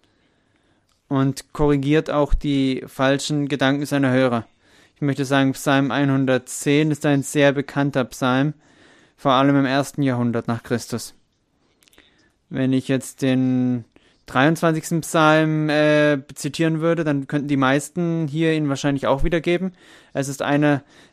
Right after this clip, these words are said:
der bekanntesten Psalmen der, äh, Schrift. Meine kleinen Jungs können ihn singen. Vielleicht, äh, kennt ihr Johannes drei sechzehn?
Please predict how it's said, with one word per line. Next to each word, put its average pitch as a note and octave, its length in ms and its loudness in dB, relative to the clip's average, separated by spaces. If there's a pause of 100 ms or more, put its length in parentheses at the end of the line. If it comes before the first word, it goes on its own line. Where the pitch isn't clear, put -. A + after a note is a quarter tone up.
(140)
der C#3+ 380 4
bekanntesten D#3 640 2
Psalmen D#3 420 4
der, B2 640 2
äh, B2 40 -2
Schrift. F3 440 -6
Meine C3 240 2
kleinen C3+ 280 2
Jungs E3 380 -2
können C#3 160 0
ihn A2+ 140 -2
singen. E3+ 400 0 (2500)
Vielleicht, - 640 2
äh, D3 140 -4
kennt D3+ 260 2
ihr D3+ 160 4
Johannes C#3+ 320 4
drei B2+ 300 0
sechzehn? G3+ 600 -4